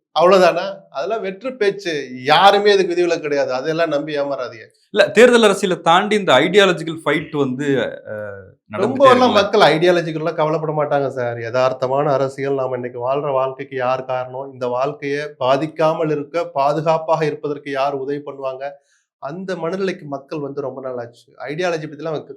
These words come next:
Speaker 1: துளி கூட கவலைப்பட மாட்டாங்க. விஜய் கட்சி ஆரம்பிச்ச என்ன கொள்கைன்னா, மற்ற அரசியல் கட்சிகளுக்கு தான் அது தேவைப்பட்டது.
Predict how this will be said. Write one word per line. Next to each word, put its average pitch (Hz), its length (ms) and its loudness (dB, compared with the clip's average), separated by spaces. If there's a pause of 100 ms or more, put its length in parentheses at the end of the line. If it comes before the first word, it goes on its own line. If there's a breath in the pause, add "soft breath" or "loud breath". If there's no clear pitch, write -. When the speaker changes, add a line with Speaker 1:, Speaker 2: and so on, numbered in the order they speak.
(180)
Speaker 1:
துளி 165 220 -6
கூட 180 160 -4
கவலைப்பட 143 360 -6
மாட்டாங்க. - 460 -14 (280)
விஜய் 143 260 -4
கட்சி 143 220 -2
ஆரம்பிச்ச 143 320 -2
என்ன 139 180 -4
கொள்கைன்னா, 139 720 -6 (420)
மற்ற 131 400 -4
அரசியல் 165 320 2
கட்சிகளுக்கு 165 420 -2
தான் 160 160 2
அது 147 100 -2
தேவைப்பட்டது. 123 460 -8